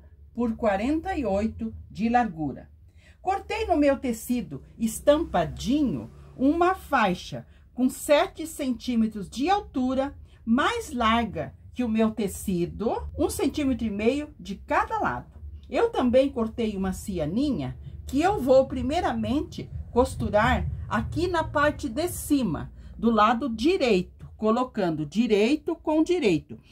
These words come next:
Eu vou costurar bem na beiradinha pra depois eu virar,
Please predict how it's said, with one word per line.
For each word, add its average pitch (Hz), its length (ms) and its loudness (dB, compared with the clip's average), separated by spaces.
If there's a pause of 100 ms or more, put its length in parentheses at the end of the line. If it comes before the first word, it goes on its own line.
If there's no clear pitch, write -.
(160)
Eu 226 120 2
vou 339 240 4
costurar 220 720 0 (220)
bem 466 560 -2
na 220 160 4
beiradinha 214 880 2 (220)
pra 294 160 2
depois 233 480 2
eu 285 160 4
virar, 262 520 2